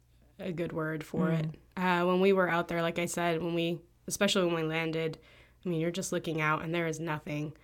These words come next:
Speaker 2: Mm.
Speaker 1: You can't go into the next town. I mean, the nearest village is a seven to eight hour skidoo trip north, and that's the closest thing that there is out there.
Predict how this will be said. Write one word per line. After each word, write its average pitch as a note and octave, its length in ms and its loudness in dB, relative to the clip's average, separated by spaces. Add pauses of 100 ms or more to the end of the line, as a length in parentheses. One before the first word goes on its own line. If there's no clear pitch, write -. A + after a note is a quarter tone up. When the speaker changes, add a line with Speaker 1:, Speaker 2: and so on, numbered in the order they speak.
(100)
Speaker 2:
Mm. E3 200 -2
Speaker 1:
You F#3 60 2
can't G#3+ 240 4
go F3+ 160 6
into F3 180 2
the E3+ 100 -2
next D#3+ 300 -2
town. D3+ 440 0 (120)
I F#3+ 40 0
mean, F#3 120 4
the F3 100 4
nearest G3 760 6
village F#3 680 4
is E3 380 2
a D#3+ 240 -2 (180)
seven F#3 380 2
to F3+ 80 0
eight D#3+ 240 2
hour D#3 340 4
skidoo D3+ 400 -2
trip - 440 -4 (320)
north, D3+ 360 -2
and E3 160 -2
that's E3 300 0 (140)
the F3 120 4
closest D#3+ 800 0
thing C3+ 340 -4 (400)
that D#3 160 -2
there D3 140 0
is C#3+ 220 -2
out - 200 -10
there. - 300 -6